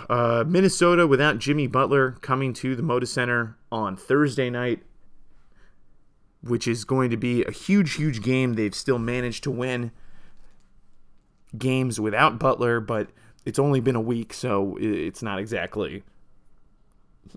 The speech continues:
sustainable at this point. Uh, and I mentioned how great Dame was playing at the top of the show. And, you know, what would it take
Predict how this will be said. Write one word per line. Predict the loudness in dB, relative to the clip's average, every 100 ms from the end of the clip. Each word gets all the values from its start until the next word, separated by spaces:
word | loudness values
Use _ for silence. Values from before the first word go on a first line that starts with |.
| -16
sustainable | -10 -6 -2 -2 -2 -6 -10
at | -10 -8
this | -10
point. | -8 -8 -8 -14 -20 -20 -20 -20 -20 -20 -20 -20 -20 -10
Uh, | -10 -8 -2
and | 0 2 0 -2 -6 -16 -20 _ _ _ _ _ -10
I | -4
mentioned | 0 0 0 -2
how | 0 0
great | 2 2 0 -2
Dame | -2 -2 -2 -6 -10 _ _
was | -6 -6
playing | -2 -2 0 -4 -4
at | -6
the | -2
top | 0 0
of |
the | -2
show. | -2 0 0 -6 -14 -20 -20 -20 -20 -18 -16 -16 -18 -18 -6
And, | -4 -2 -2 -4 -8 -14 -20 -20 -20 -20 -20 -20 2
you | 4
know, | 4
what | 2 -2 -4
would | 2 4 6
it | 4 -2
take | -4 -2 -2 -6 -16